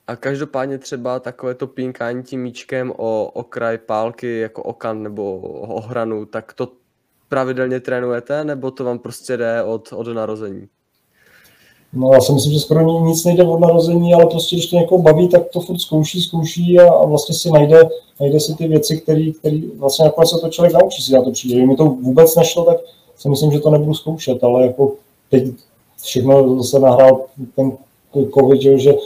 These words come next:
Speaker 2: že vlastně bylo víc času, tady třeba ne-, nikdo nebyl v hale, já někdy přijdu dřív, tak si zkouším nějaký věci, jako baví mě to, no, baví,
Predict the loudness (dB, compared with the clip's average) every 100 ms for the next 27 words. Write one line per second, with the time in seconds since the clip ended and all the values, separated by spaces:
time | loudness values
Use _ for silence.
0 | -10 -4 -2 0 0 0 0 -2 -4 -4
1 | -4 -4 -8 -14 -20 _ -20 -8 0 0
2 | 0 0 2 4 2 0 -6 -6 -2 0
3 | 2 4 4 4 4 6 6 4 4 4
4 | 2 -4 -8 -8 -6 -4 -2 -2 -4 -8
5 | -10 -14 -8 -8 -6 -2 -2 -4 -6 -6
6 | -6 -6 -6 -8 -4 -4 -4 -6 -8 -6
7 | -6 -6 -6